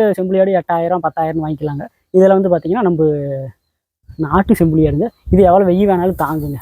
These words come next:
ஆமாங்க, பேக் கேமராவில் போய் அப்படியே சுத்தி பார்க்கலாங்களா ஒரு பத்து செகண்டு? ஆமாங்க, இதெல்லாம் வந்து நம்ம நாட்டு செம்பிளி ஆடுங்க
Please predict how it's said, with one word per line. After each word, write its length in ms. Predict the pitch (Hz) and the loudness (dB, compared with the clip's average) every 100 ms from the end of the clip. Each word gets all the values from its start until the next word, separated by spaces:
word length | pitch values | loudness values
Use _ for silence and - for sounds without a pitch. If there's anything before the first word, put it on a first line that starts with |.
| 139 | -10
ஆமாங்க, 440 | 143 151 147 147 - _ _ | -8 -6 -8 -10 -12 _ _
பேக் 240 | 180 185 | 0 2
கேமராவில் 340 | 202 190 190 175 | 2 2 2 2
போய் 120 | 190 | 2
அப்படியே 180 | 175 180 | 2 -2
சுத்தி 160 | 175 180 | -2 0
பார்க்கலாங்களா 420 | 180 180 180 180 | 2 2 2 2
ஒரு 80 | 170 | 0
பத்து 160 | - | 0
செகண்டு? 280 | 180 180 170 120 - _ _ _ _ _ _ _ _ _ _ _ _ _ _ _ _ _ _ - - - - - - - - - - _ - 170 | 0 2 0 -2 -18 _ _ _ _ _ _ _ _ _ _ _ _ _ _ _ _ _ _ -14 -8 -8 -8 -18 -12 -10 -12 -16 -20 _ -4 0
ஆமாங்க, 460 | 165 170 175 160 147 175 | 4 4 4 2 2 4
இதெல்லாம் 400 | 180 180 202 185 | 4 6 4 4
வந்து 160 | 233 | 4
நம்ம 220 | 330 233 196 180 170 156 147 _ _ _ 170 | 2 4 4 6 4 2 -6 _ _ _ -2
நாட்டு 340 | 165 185 190 | 0 0 0
செம்பிளி 280 | 170 156 151 | -2 -2 -2
ஆடுங்க 260 | 143 135 | -2 -8